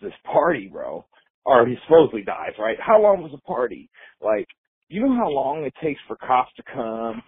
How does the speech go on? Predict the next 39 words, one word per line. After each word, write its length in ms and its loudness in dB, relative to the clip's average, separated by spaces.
take 240 -4
the 140 -20
body, 920 -2
they 140 -8
check 180 -2
it 160 -8
for 100 -2
what 140 -2
you 220 -14
call 240 -4
it, 140 -10
take 240 -6
it 160 -20
to 80 -4
the 60 0
place, 400 -4
pronounce 420 -6
dead, 340 4
put 160 4
in 140 -6
the 80 -2
morgue, 480 2
bro. 300 -8
I 100 2
mean, 300 -4
I 100 4
don't 160 6
know 120 4
what 120 6
it's 140 -4
like 200 0
in 120 -8
Russia, 500 0
but 140 -6
that 140 6
would 160 2
have 100 -8
been 300 0
hours 1160 2